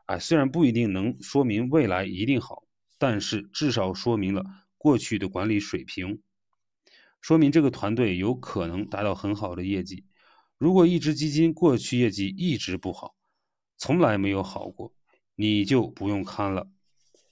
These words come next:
市场上现有的基金评级也都是把历史业绩作为最重要的指标。比如说，最出名的评-，基金评级公司，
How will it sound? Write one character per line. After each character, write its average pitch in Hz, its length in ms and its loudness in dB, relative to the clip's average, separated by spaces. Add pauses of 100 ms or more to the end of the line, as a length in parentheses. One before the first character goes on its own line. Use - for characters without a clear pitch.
(760)
市 - 220 -2
场 123 180 0
上 127 220 2
现 165 320 2
有 101 160 0
的 95 140 -2
基 117 180 -6
金 127 180 0
评 113 280 -4
级 90 160 -4 (100)
也 95 300 -2
都 143 200 0
是 135 140 -4
把 90 220 -6 (260)
历 151 260 0
史 95 200 -6
业 120 240 2
绩 87 260 -8 (340)
作 135 160 2
为 101 160 2
最 110 240 2
重 113 220 -2
要 92 180 -2
的 92 60 -8
指 - 180 -10
标。 95 380 -4 (600)
比 87 80 -8
如 90 180 -2
说， 107 320 -2 (320)
最 156 240 4
出 170 260 0
名 127 160 2
的 113 140 0
评-， 110 420 -4
基 147 200 -4
金 151 160 2
评 117 200 -4
级 104 140 -2
公 117 180 0
司， 127 400 -4